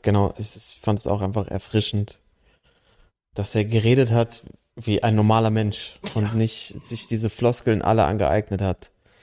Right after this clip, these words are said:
Speaker 1: ähm, sondern das gesagt hat, was er gedacht hat. Ich glaube, er hat auch irgendwie einmal Scheiße gesagt und so. Ist
Speaker 2: Ja.
Speaker 1: einfach großartig. Also, ähm,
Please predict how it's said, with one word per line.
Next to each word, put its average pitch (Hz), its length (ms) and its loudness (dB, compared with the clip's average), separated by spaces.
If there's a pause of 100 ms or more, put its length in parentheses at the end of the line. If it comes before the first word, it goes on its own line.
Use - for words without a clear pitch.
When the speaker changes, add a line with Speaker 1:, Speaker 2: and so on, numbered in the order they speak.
(880)
Speaker 1:
ähm, 92 500 0 (420)
sondern 107 540 2 (640)
das 113 220 0
gesagt 110 260 0
hat, 113 140 -4
was 110 140 -4
er 107 60 -2
gedacht 117 280 -2
hat. 101 80 2
Ich - 100 -10
glaube, - 180 -2
er - 40 2
hat - 100 -8
auch - 80 -14
irgendwie 110 260 -2
einmal 107 220 -2
Scheiße 123 460 -2
gesagt 117 400 -2
und 113 100 -4
so. 113 180 0
Ist - 360 -8 (100)
Speaker 2:
Ja. 123 160 -20
Speaker 1:
einfach 151 300 0 (240)
großartig. - 800 0
Also, 117 360 0 (840)
ähm, 107 560 2